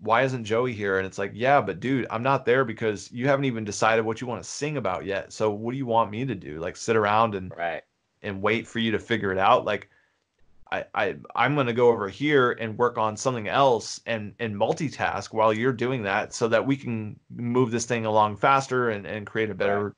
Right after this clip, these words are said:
Speaker 1: product and all these things. So, uh, yeah, it's, it's, I think you know, I've, I've been blessed to, to work on a lot of different stuff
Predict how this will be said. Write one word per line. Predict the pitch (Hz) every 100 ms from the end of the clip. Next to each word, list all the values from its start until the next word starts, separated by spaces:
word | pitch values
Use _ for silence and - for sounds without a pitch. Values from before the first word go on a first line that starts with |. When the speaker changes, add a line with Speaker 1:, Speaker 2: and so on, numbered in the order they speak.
| _ _ _ _
Speaker 1:
product | - 110 101
and | 101
all | 101
these | 95
things. | 95 110 101
So, | 104 101 101 _ _ _ _ _ _ _ -
uh, | 110 110 104 110
yeah, | 160 180 110
it's, | 143 143 -
it's, | 143 147 - - _ _ _ _ _ - - _
I | 131
think | 135 165 175 170 - _ _ _ _ _ - - - - -
you | - 135
know, | 127 123 120
I've, | 123 117 -
I've | 123 120
been | 151
blessed | 139 117 120 131 -
to, | 123 117 113 110 107 -
to | - 113 110 104
work | 104 113 117
on | 110
a |
lot | 104 107
of | 107
different | 104 110 101
stuff | - 101 113